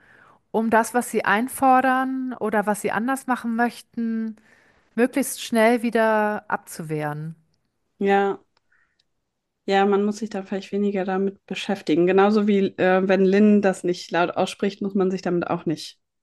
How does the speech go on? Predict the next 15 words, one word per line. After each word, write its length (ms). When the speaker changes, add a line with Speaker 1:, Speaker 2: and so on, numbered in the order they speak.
Speaker 2:
beschäftigen, 920
was, 300
äh, 260
was 160
sie 120
zu 160
sagen 480
hat. 220
Weil 640
sie 220
sagt 280
ja 160
auch, 80
das, 280
was, 400